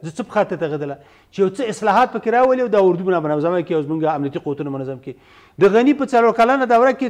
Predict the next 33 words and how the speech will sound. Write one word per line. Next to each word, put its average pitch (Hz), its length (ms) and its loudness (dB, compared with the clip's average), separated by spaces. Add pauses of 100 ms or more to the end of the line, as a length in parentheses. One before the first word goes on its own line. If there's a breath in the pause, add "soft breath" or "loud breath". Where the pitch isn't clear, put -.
(100)
څلور 285 440 2
وارته 262 320 4
وزیر 214 280 2
د 196 140 0
دفاع 196 240 2
تغییر 170 200 -2
ته 156 120 -2
تبدیل 135 240 -6
شوی 123 180 -4
دی، 107 80 -8 (320 soft breath)
څلور 277 400 2
وارته 254 240 2
وزیر 226 320 -2
داخلي 208 300 -2
تغییر 190 260 -4
ته 190 120 -6
تبدیل 156 220 -10
شوی 170 140 -4
دی. 151 100 -8 (220 loud breath)
دا 254 80 6
د 262 120 0
څه 294 140 -2
په 269 140 -2
خاطر 202 240 -2
شوی 151 180 -6
دی؟ 123 60 -12 (260 soft breath)
دا 226 120 4
دې 247 200 -2
په - 80 -12
خاطر 262 180 2
چې - 80 -8
که 226 60 -2
وکولی 254 520 0